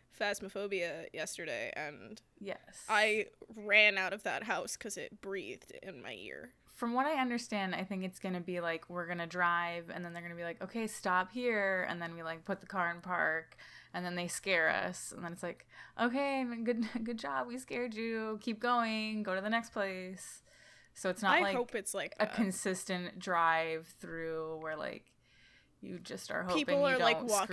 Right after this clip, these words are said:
Speaker 2: scream
Speaker 1: around
Speaker 2: s-,
Speaker 1: the car.
Speaker 2: yeah, <laughs> yeah, I think that would be a
Speaker 1: <laughs>
Speaker 2: huge liability issue for
Speaker 1: Oh,
Speaker 2: people like
Speaker 1: God.
Speaker 2: us just running people over. <laughs>
Speaker 1: Exactly.
Speaker 2: Sheer terror.
Speaker 1: Just,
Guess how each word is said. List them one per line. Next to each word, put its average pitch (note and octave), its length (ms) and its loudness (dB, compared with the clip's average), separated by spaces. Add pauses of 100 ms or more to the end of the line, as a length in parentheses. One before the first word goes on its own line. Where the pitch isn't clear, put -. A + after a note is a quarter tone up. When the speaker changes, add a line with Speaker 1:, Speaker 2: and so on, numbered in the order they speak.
Speaker 2:
scream F3 120 -2
Speaker 1:
around F#3 120 0
Speaker 2:
s-, F#3 140 -2
Speaker 1:
the F3+ 60 -10
car. - 160 -2
Speaker 2:
yeah, F#3+ 440 12
<laughs> A4 80 8
yeah, - 200 12
I A3 180 12
think G#3+ 580 6
that F#3+ 160 10
would F3+ 80 2
be F#3 160 2
a - 20 0
Speaker 1:
<laughs> - 0 -
Speaker 2:
huge F3 360 -4
liability E3 720 6
issue F#3 460 2 (1040)
for F3+ 120 6
Speaker 1:
Oh, F#3 80 2
Speaker 2:
people F#3+ 280 8
like E3 220 10
Speaker 1:
God. D#3 260 10
Speaker 2:
us - 260 -4
just - 560 0
running E3+ 340 4
people F#3+ 240 -2
over. G3+ 420 2
<laughs> A#3+ 640 6 (240)
Speaker 1:
Exactly. C4 440 4
Speaker 2:
Sheer A#3+ 100 8
terror. B3 380 4
Speaker 1:
Just, G#3 300 -2